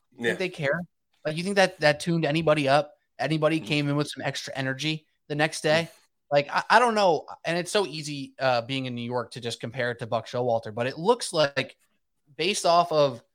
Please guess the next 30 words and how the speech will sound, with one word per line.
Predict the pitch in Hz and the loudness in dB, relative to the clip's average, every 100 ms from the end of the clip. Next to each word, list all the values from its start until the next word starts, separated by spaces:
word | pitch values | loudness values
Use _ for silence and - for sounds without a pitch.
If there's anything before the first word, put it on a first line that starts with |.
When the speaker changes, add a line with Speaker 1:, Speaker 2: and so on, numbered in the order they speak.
| _ _ _ 139 | _ _ _ -12
Speaker 1:
the | 139 | -6
control | 147 123 - 135 147 | -6 -6 0 2 4
that | 139 127 | 2 2
Buck | - 127 - | 4 4 2
has, | 123 117 110 - _ _ _ _ | 0 0 -4 -8 _ _ _ _
that | 135 127 117 - _ _ _ _ _ | 4 4 4 -4 _ _ _ _ _
him | - 175 196 | -4 -2 0
and | |
his | 170 160 | -2 -4
players | - 147 139 127 117 | -4 0 2 2 -2
are | 123 | -2
having | 135 135 131 | 2 2 2
conversations | 131 127 120 - 120 117 110 101 | -4 -4 -4 -6 -6 -6 -8 -12
constantly | - - 131 123 113 - 104 98 90 - _ _ _ 135 | -14 -8 -4 -2 -4 -10 -12 -14 -18 -20 _ _ _ -4
about | 123 123 117 110 | 4 6 6 2
Speaker 2:
Mm-hmm. | - _ _ _ _ 127 | -4 _ _ _ _ 4
Speaker 1:
what's | 139 147 - | 6 6 -2
going | 139 127 117 | -2 0 0
on, | 110 135 104 | -4 -6 -6
what's | 120 143 - | 2 2 4
happening, | 151 127 120 120 113 | 2 2 -2 -6 -4
what's | 113 127 135 | -2 0 2
our | 123 | 0
plan, | - 110 107 - _ _ | -2 -10 -12 -16 _ _
what | 120 127 | 0 6
are | 135 | 6
our | 123 | 6
strengths, | 120 - 117 113 - | 0 -2 -4 -4 -8
et | - | -14
cetera. | - 113 101 87 | -8 -8 -8 -20